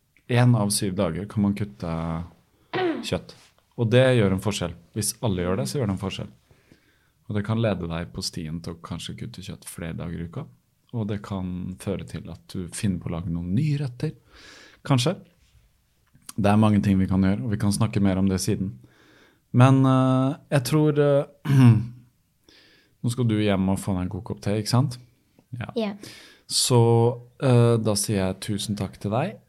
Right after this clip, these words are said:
Speaker 1: min datter Sian Katarina, for at du kom. Eh, kanskje vi kan snakke litt sammen senere om løping, for du har jo, det kan du nevne kjapt, du har løpt litt, har du ikke det?
Speaker 2: Ja.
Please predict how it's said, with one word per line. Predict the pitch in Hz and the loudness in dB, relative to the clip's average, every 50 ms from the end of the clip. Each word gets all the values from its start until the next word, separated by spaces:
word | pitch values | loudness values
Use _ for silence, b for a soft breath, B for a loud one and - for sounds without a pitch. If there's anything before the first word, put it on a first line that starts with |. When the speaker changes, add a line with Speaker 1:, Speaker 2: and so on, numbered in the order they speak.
| - | -6
Speaker 1:
min | - 127 117 117 117 113 | -2 2 2 4 4 2
datter | 117 113 - - - 107 101 98 95 | 2 0 -2 -6 -4 -2 0 0 0
Sian | - - - 107 98 98 | -2 -2 0 0 0 0
Katarina, | 101 107 101 104 104 98 98 98 104 123 190 - - - _ _ _ _ _ _ _ _ _ _ _ _ _ _ _ _ - - | -2 -4 -4 -2 0 0 0 0 0 0 -2 -4 -8 -16 _ _ _ _ _ _ _ _ _ _ _ _ _ _ _ _ -18 -14
for | - - 120 117 | -6 -2 0 0
at | 107 | 0
du | 110 113 104 | 0 -2 -2
kom. | 104 - 175 170 202 202 - - _ _ _ _ _ _ _ - | 0 0 0 0 0 -2 -6 -16 _ _ _ _ _ _ _ -4
Eh, | - 127 120 120 120 120 120 120 | 0 2 4 4 4 2 2 0
kanskje | 117 120 123 120 123 113 107 | 0 2 2 2 2 0 -2
vi | |
kan | - 107 101 | -2 -2 -4
snakke | - - 104 101 - 98 98 | -2 -2 -4 -4 -4 -6 -6
litt | 95 95 92 95 - - | -4 -4 -4 -6 -6 -6
sammen | - - 95 90 90 90 87 87 87 90 90 90 90 95 - - | -6 -4 -4 -2 -2 -2 -2 -4 -4 -4 -6 -6 -8 -8 -10 -10
senere | - - - 110 101 95 87 82 85 90 - | -8 -6 -4 -2 -2 -2 -2 -4 -6 -8 -6
om | 104 101 98 | -2 0 0
løping, | 95 98 95 - - - 190 202 202 | 2 0 0 0 -2 -2 0 -2 -2
for | - - 131 | -4 -4 -2
du | 120 120 120 123 139 151 156 151 | -2 0 0 0 2 2 0 0
har | 143 131 113 107 | 0 0 0 0
jo, | 104 104 104 104 104 101 | 0 0 -2 -2 -2 -2
det | 104 113 | -2 -2
kan | 123 147 143 | -2 -2 -2
du | 127 113 | 0 0
nevne | 107 104 104 101 95 92 82 87 87 | 0 2 0 0 0 -2 -4 -6 -6
kjapt, | 82 - - - - - _ - | -6 -8 -8 -10 -12 -16 _ -6
du | 107 113 | -2 -2
har | - 156 | 0 0
løpt | 135 120 123 - | 0 -2 -2 -2
litt, | 117 110 101 - | -4 -4 -4 -2
har | 123 117 | -2 -2
du | 110 107 | 0 0
ikke | 127 135 | 0 0
det? | 170 196 - - _ _ _ _ _ _ _ _ _ _ - | 0 0 -4 -10 _ _ _ _ _ _ _ _ _ _ -10
Speaker 2:
Ja. | 233 214 214 226 | -8 -8 -8 -8